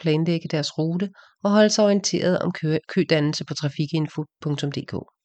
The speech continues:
Asfalten og fugtisoleringen på den nordlige del af Sorterandebroen, der fører trafikanter fra Amager til Avedøre, er slidt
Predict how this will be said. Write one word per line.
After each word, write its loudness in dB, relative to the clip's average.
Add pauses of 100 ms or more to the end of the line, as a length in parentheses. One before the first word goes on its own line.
(960)
Asfalten 2
og 0
fugtisoleringen 0
på -2
den 4
nordlige 2
del 2
af -2
Sorterandebroen, 0 (340)
der 0
fører 2
trafikanter -2
fra 2
Amager 0
til -6
Avedøre, -2 (340)
er -2
slidt 0